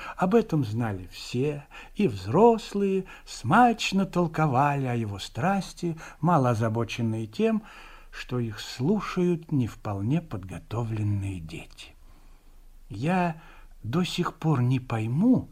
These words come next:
почему он выбрал именно ее, самую замызганную, самую конопатую, самую глупую из женщин нашего двора.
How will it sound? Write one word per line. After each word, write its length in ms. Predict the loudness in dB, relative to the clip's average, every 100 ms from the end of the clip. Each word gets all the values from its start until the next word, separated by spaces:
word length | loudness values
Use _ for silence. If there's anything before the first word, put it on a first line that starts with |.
| -20 -20 -20 -20 -4
почему 580 | 0 0 0 0 2 2
он 180 | 2 0
выбрал 720 | 0 2 2 2 2 2 0 -8 -20 -4
именно 540 | 2 6 6 4 4 4
ее, 500 | 2 0 -6 -8 -16 -20 -20 -20 -20 -20 -20 _
самую 640 | -12 -2 2 2 2 0 -4 -20 -10
замызганную, 1000 | -6 -2 0 2 2 2 -4 -8 -10 -12 -16 -20 -20 -20 -16
самую 520 | -6 0 2 2 0
конопатую, 1000 | -2 -2 0 -4 -2 2 2 0 -14 -14 -20 -20 -20 -20 -18
самую 540 | -2 2 6 6 4 -4 -20 -20 -20 -20 -8
глупую 800 | -2 4 6 6 4 4 4 2
из 60 | 2
женщин 720 | 2 4 4 4 -2 -2 -2
нашего 440 | 0 -2 -2 -4
двора. 560 | -6 -8 -10 -12 -14